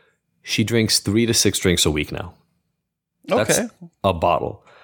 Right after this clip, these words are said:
Speaker 1: So
Speaker 2: Okay.
Speaker 1: she's literally dropped her drinking by more than ninety percent. And to me, that's a huge success story. And we have a bunch of those. So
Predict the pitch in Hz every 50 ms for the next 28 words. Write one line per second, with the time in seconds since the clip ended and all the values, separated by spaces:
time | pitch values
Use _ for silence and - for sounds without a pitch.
0 | - - - 123 - - - 147 117 110 117 131 143 147 135 117 95 87 101 104
1 | 104 104 - - - 98 82 85 95 95 95 98 90 80 82 82 80 82 85 82
2 | 82 80 80 82 82 85 85 90 90 90 92 85 - - 76 - - 85 76 -
3 | - - 90 95 - - 95 104 131 147 131 104 95 101 - - 85 - - -
4 | - - 127 120 104 - - - 82 - - - 82 80 - - - 80 78 80
5 | 80 80 82 82 85 87 90 90 87 80 78 80 - - 85 85 85 - 82 82
6 | 82 80 - - - - 104 98 98 95